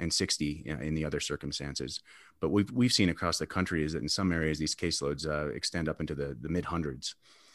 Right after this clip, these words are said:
which begs the question of whether that officer in that situation really has time to interact in a rehabilitative manner with their clients,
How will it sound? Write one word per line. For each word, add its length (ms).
which 160
begs 200
the 60
question 400
of 60
whether 240
that 340
officer 600
in 240
that 180
situation 640
really 200
has 180
time 320
to 40
interact 480
in 60
a 60
rehabilitative 760
manner 240
with 140
their 80
clients, 500